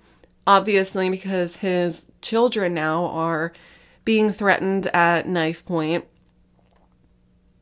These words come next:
I do believe that William Durham Senior initiated a physical confrontation. He tried to grab Zachary in some way, and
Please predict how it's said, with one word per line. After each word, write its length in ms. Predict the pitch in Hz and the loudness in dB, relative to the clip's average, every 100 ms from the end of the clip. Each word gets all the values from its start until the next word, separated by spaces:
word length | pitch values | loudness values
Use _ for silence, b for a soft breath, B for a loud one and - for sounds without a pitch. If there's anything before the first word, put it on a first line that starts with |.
| _ _ _ _ - | _ _ _ _ 0
I 140 | 233 | 2
do 300 | 226 233 240 | 2 2 0
believe 500 | 240 262 240 220 220 | 2 2 4 2 0
that 480 | 208 226 247 185 - - _ _ _ | 0 0 2 2 0 -8 _ _ _
William 560 | - 190 202 202 208 214 | -8 -2 2 2 2 0
Durham 300 | 202 202 196 | 0 0 -2
Senior 640 | 190 196 190 196 208 202 - | -4 -4 -2 -2 -2 -4 -4
initiated 920 | 196 196 185 - 175 175 170 175 185 - B B B B | -2 -2 -2 -6 -6 -4 -2 0 -2 -6 B B B B
a 500 | 196 196 190 185 - - _ | 0 2 2 0 -2 -6 _
physical 640 | - - 202 196 202 202 190 | -18 -6 -4 -2 -2 -2 -2
confrontation. 1200 | - 196 190 185 190 196 180 175 185 185 202 214 - b b b b b b _ _ - _ | 0 0 0 -4 -6 -4 -4 -4 -4 -2 -2 -4 -10 b b b b b b _ _ -20 _
He 320 | - 226 220 | 2 4 4
tried 480 | - 220 220 233 233 | 0 -2 0 0 0
to 220 | - 254 | -2 -2
grab 440 | 208 202 190 202 | 0 2 2 2
Zachary 500 | - 214 214 - 226 | 0 0 0 -2 0
in 140 | 226 214 | 0 -2
some 340 | - 196 202 | -2 -2 -2
way, 540 | 185 180 175 185 208 - b b b | -2 -4 -2 -2 -4 -8 b b b
and 480 | 202 202 196 190 | 0 4 4 2